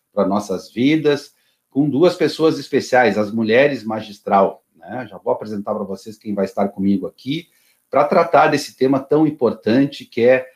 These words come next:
a liderança transformadora. Contamos muito com a participação de vocês, com a interação de vocês, então já vou chamar logo aqui a primeira participante do nosso bate-papo pra apresentar, pra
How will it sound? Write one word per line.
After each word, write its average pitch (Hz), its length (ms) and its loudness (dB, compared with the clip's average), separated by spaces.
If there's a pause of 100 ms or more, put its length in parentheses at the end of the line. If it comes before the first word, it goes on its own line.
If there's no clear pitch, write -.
(160)
a 107 100 -4
liderança 151 800 4
transformadora. 110 1040 0 (560)
Contamos 107 400 -2
muito 156 260 0
com - 80 0
a 117 80 4
participação 113 560 -2
de 90 60 -8
vocês, 127 680 -2
com 104 100 -8
a 98 40 -2
interação 104 540 -4
de 101 80 -8
vocês, 107 420 -10
então 135 240 -2
já 131 100 0
vou 135 140 0
chamar 127 380 4
logo 127 440 0 (360)
aqui 104 340 -4
a 123 80 4
primeira 123 500 2
participante 104 640 -6
do 101 120 -8
nosso 104 220 -4
bate-papo 113 720 -2
pra 107 140 -2
apresentar, 98 500 -6
pra 92 360 -4